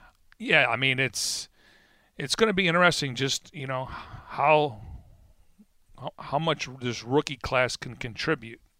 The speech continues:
because I, I think the guys you mentioned, they're gonna be active, and I do think, uh, Keontae,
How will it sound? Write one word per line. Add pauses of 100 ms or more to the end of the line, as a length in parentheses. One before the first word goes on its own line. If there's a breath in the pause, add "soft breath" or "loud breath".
(500)
because
I, (180)
I
think
the
guys
you
mentioned, (220)
they're
gonna
be
active,
and
I
do
think,
uh, (340 soft breath)
Keontae,